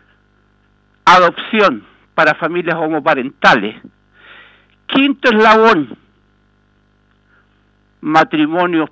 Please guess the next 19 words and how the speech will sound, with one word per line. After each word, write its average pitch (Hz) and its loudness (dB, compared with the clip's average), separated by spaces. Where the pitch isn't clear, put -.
posiblemente 143 -6
donde 151 -4
hayan 147 -2
colectivos, 165 0
hayan 165 -2
dos 160 0
hombres, 156 -2
tres 156 -8
mujeres, 143 -6
etcétera. - -10
Sexto 302 0
eslabón, 240 2
podríamos 139 -2
incluir, 147 -4
¿por 226 -16
qué 277 -4
no 262 0
la 226 0
mascota? - -2